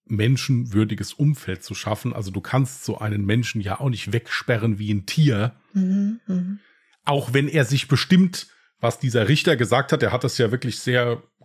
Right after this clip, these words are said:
Speaker 1: gut begründet,
Speaker 2: Mhm.
Speaker 1: auch wenn er sich vielleicht von seiner Mordlust her gesellschaftsmäßig gesprochen vielleicht so verhält.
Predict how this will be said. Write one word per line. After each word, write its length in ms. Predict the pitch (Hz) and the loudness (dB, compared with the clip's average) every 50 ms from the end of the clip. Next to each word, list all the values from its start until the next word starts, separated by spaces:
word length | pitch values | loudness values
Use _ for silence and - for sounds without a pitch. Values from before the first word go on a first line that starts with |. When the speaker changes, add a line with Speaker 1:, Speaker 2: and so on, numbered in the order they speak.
| _ | _
Speaker 1:
gut 320 | - - 131 131 - - - | -4 -2 -2 -2 -2 -4 -6
begründet, 720 | 113 95 - 107 123 143 165 160 170 165 170 - - - _ _ _ _ _ _ _ _ | -4 -2 2 4 4 6 6 4 4 2 0 -4 -12 -16 _ _ _ _ _ _ _ _
Speaker 2:
Mhm. 300 | 220 208 196 202 220 - _ _ _ _ _ | -8 -8 -8 -8 -12 -18 _ _ _ _ _
Speaker 1:
auch 220 | - 139 120 101 | 0 0 2 2
wenn 140 | 117 131 127 | 2 2 4
er 120 | 123 123 107 | 4 2 2
sich 200 | - 123 - - | 0 -4 -2 -2
vielleicht 400 | - 131 113 113 131 131 - - | 0 0 2 2 0 -2 -2 0
von 160 | 156 131 113 | 0 2 2
seiner 260 | 117 120 113 113 110 | 2 2 2 2 2
Mordlust 600 | 104 107 117 139 139 - - 147 131 - - - | 4 4 4 4 2 2 0 0 0 0 0 0
her 420 | 135 135 135 135 135 131 120 - - _ _ _ _ _ - | 2 2 4 2 2 0 -2 -6 -12 _ _ _ _ _ -2
gesellschaftsmäßig 1200 | 110 98 82 104 120 139 127 - - 127 123 - - - - 117 113 117 120 117 - 123 - | -2 0 2 2 2 2 0 0 0 -2 -2 -4 -8 -10 -4 0 0 0 0 0 -2 -6 -6
gesprochen 500 | - 123 - - - 117 123 120 135 131 | -6 -6 -6 -2 0 2 2 2 2 0
vielleicht 460 | - - 123 107 104 117 113 - - - | 0 0 0 0 0 0 -2 -4 -4 -2
so 140 | - 117 | -2 -2
verhält. 640 | - - 117 107 87 151 151 147 - - - - | 0 0 0 0 2 2 0 0 -2 -6 -10 -20